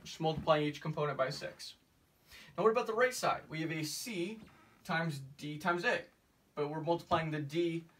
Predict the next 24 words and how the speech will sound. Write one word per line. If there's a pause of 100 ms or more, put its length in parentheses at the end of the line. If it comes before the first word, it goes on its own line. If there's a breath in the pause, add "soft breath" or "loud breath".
(220 soft breath)
through
to
the
a
first. (600 loud breath)
So
we
have
a (400)
three, (1160 soft breath)
and
then
we're
gonna
have (960)
two (800)
times
one,
comma,
two (1160)
being
multiplied
first. (600 loud breath)
Now